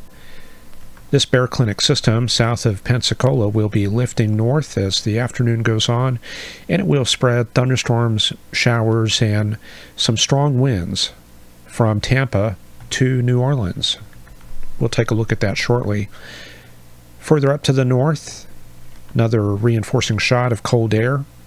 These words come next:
Not much of a southward push on that. Temperatures in the forties up in North Dakota. And then out west,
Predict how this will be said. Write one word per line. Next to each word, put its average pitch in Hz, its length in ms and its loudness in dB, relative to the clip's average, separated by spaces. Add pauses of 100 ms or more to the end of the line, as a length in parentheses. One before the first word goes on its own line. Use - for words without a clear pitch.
(720)
Not - 160 0
much 117 280 0
of 113 120 2
a 104 180 0
southward 117 480 0
push - 260 0
on 113 140 2
that. 113 240 0 (420)
Temperatures 113 520 0
in 104 100 2
the 101 60 0
forties 110 520 2
up 104 200 0
in 101 200 0
North 101 280 -2
Dakota. 113 560 0 (580)
And 110 160 0
then 113 140 2
out 110 180 0
west, 127 480 0